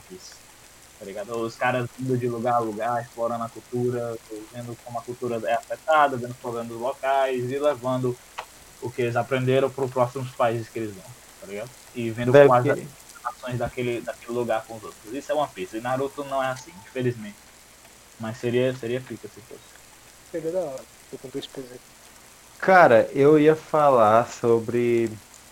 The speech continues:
Speaker 2: e até tem uma correção pequena, que eu acho que o, o problema não é nem, assim, não pisar, mas eu acho que, assim,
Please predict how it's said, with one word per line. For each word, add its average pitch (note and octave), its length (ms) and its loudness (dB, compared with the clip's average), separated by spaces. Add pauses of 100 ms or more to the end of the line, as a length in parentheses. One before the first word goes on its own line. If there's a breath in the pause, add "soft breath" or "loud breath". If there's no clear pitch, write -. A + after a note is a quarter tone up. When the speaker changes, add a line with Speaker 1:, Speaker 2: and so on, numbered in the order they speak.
(800)
Speaker 2:
e E3 80 4
até D3+ 200 6
tem E3 180 -2
uma E3 140 2
correção D#3 580 4
pequena, A#2+ 560 0
que B2 420 -2 (680)
eu B2 160 2
acho B2 300 2
que - 180 -6
o, C3 140 4 (140)
o B2 120 -6 (100)
problema C3 560 4
não C#3 120 -2
é C3 100 -2
nem, C#3 680 -2 (720 loud breath)
assim, A#2+ 380 -2
não B2 260 0 (280)
pisar, G2 600 2 (220)
mas G2+ 300 4
eu A2+ 60 4
acho A2+ 180 2
que, - 80 -2
assim, A2 420 -4